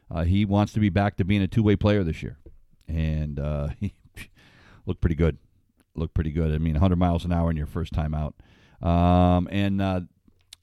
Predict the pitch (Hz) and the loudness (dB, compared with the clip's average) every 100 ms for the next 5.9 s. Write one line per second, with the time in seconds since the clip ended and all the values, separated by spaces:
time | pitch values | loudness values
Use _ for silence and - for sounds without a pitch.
0 | - 87 87 87 - 135 123 123 131 143 | -12 -10 -10 -6 2 4 6 6 6 4
1 | 117 117 120 117 104 101 92 - 113 104 | 6 6 6 4 4 4 4 2 0 0
2 | 104 80 95 98 - 82 80 98 98 104 | -2 -2 -4 -4 -6 -6 -4 -2 -2 -4
3 | _ _ _ _ _ - - - 85 87 | _ _ _ _ _ -18 -16 -8 -4 -2
4 | 87 87 90 90 85 - 104 90 87 85 | 0 0 -2 -2 -4 -2 0 0 0 0
5 | 107 98 98 82 101 104 - 76 | -2 -2 -2 2 2 0 -4 -10